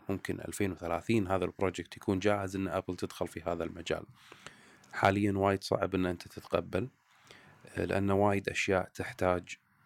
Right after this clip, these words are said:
وجود، آه، عوامل ثانية تساعد في صناعة هذا الشيء. خاصة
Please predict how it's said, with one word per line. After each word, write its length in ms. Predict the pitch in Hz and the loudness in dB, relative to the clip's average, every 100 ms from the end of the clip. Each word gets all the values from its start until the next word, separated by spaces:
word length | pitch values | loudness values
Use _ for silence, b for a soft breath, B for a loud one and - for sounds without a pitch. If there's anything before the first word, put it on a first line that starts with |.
| _ 92 | _ -4
وجود، 500 | 95 92 92 92 - - - _ _ - | -4 -2 -2 -2 -6 -18 -20 _ _ -10
آه، 640 | 87 90 - - - - | -8 -6 -6 -8 -10 -2
عوامل 420 | 92 92 98 98 90 | 2 4 4 0 0
ثانية 400 | 110 113 110 104 | 2 4 2 0
تساعد 460 | - 107 95 98 | 2 4 4 0
في 340 | - 95 92 95 | -2 -4 -4 -6
صناعة 540 | - 90 92 90 90 - | -2 0 0 0 -6 -2
هذا 160 | 90 85 | -2 -2
الشيء. 260 | 80 - - - B B B B B B B - - | -8 -10 -10 -18 B B B B B B B -14 2
خاصة 300 | 113 107 | 2 2